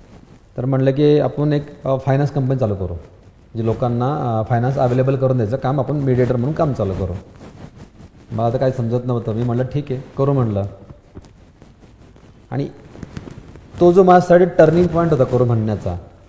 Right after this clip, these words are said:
आणि तो टर्निंग पॉइंट का आला की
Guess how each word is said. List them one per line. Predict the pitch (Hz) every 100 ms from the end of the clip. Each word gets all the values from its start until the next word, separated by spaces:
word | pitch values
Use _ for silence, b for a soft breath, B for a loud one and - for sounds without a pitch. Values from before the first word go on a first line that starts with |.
| -
आणि | 117
तो | 127
टर्निंग | 139 147 165
पॉइंट | 170 170 175
का | 175 170
आला | 175 131 143 185 - - - - -
की | - 170 180